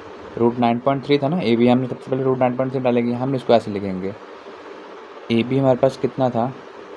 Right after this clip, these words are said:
under root nine point three, और लेट कर लेंगे उसको कि ये X के बराबर है, ठीक है,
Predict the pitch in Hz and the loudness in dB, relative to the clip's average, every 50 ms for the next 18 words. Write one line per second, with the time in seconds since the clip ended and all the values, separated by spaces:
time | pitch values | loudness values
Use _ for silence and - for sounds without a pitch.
0 | - - - - - - - - - - - - - - - - - - - - | -18 -18 -20 -20 -20 -20 -20 -20 -18 -18 -18 -18 -18 -18 -18 -18 -18 -18 -18 -18
1 | - - - - - - - - 117 117 117 117 113 110 107 117 135 147 147 - | -18 -18 -18 -18 -18 -18 -16 -6 -4 -2 0 2 2 2 4 4 2 2 0 -6
2 | - - - - - - 113 110 107 104 104 101 101 104 104 110 123 127 120 - | -16 -18 -18 -16 -12 -8 -6 -6 -4 -2 0 0 2 2 0 0 -2 -4 -6 -2
3 | - 101 98 101 107 123 120 - - - - 101 92 85 - - - - - - | 0 2 2 2 0 -2 -6 -8 -10 -10 -6 -4 -4 -4 -4 -10 -14 -18 -18 -18
4 | - - - - - - - - - - 120 127 123 117 117 120 131 151 143 - | -18 -18 -18 -18 -18 -18 -18 -16 -4 2 2 4 6 6 4 6 4 4 2 0
5 | - - 131 127 113 117 117 120 120 113 110 107 - - 120 120 - - - - | 2 2 2 4 4 2 2 2 2 2 2 0 -2 -2 -2 -2 -2 -6 -16 -16
6 | - - - - 113 110 107 107 110 120 117 - 110 107 - - - 110 104 - | -16 -16 -6 -4 -2 -2 0 2 0 0 0 -2 -4 -6 -6 -4 -4 -4 -2 0
7 | 98 95 90 92 90 92 - - - - - - 135 156 160 156 | 0 0 0 0 -4 -6 -6 -12 -16 -14 -8 -6 0 0 0 0